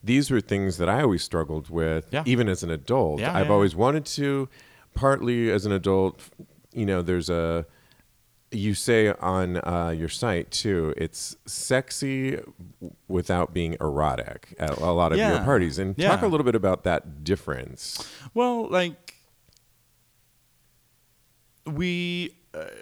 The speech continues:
Speaker 2: are biological beings, and there's biological things that happen within us when we see something that we find attractive.
Speaker 1: Right.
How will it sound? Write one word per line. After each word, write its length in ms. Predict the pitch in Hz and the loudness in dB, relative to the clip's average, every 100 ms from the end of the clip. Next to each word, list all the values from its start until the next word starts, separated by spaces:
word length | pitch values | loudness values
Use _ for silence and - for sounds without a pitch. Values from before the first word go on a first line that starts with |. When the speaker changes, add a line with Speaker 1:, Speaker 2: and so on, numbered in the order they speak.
| - | -14
Speaker 2:
are 300 | 65 - 135 | -12 -6 -4
biological 580 | 123 120 113 110 113 117 | -2 -2 -2 -6 -8 -10
beings, 460 | 101 92 98 117 98 | -10 -10 -8 -10 -10
and 100 | 92 | -10
there's 140 | 90 | -8
biological 600 | 90 90 90 92 95 92 | -6 -6 -8 -10 -12 -14
things 240 | 95 98 | -12 -12
that 100 | 92 | -12
happen 460 | - 104 98 107 113 | -12 -10 -10 -10 -8
within 340 | 110 107 98 | -8 -6 -10
us 180 | 113 127 | -8 -10
when 120 | 98 | -10
we 100 | 92 | -10
see 260 | 87 - 104 | -12 -10 -10
something 300 | - 85 90 | -10 -12 -14
that 80 | 64 | -16
we 80 | 92 | -16
find 400 | - 85 90 - | -12 -10 -10 -12
attractive. 760 | - - 82 - - 151 180 | -14 -10 -10 -10 -8 -4 -2
Speaker 1:
Right. 240 | 113 64 | -2 -2